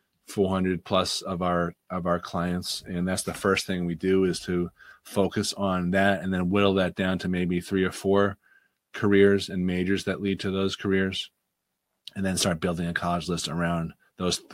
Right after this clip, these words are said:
a cluster, you know, not, not just one thing, but, but a cluster of three or four majors. Um,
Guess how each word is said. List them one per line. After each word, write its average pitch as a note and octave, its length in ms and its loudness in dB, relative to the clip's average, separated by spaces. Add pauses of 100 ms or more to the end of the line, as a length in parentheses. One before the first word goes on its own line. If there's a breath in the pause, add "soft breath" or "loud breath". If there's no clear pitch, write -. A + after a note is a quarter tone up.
(220)
a G#2 100 2
cluster, - 680 4 (340 loud breath)
you - 80 0
know, - 160 -4 (120)
not, G#2+ 340 4
not B2+ 140 4
just G2 180 -2
one G2+ 180 4
thing, D#2 240 -4
but, E2 180 -6
but F2 240 -2
a - 60 -14
cluster F#2 520 2
of D#2 140 -6
three - 280 -6
or D#2 40 -2
four D#2+ 160 -6
majors. - 380 -12 (920 loud breath)
Um, D#2 320 -6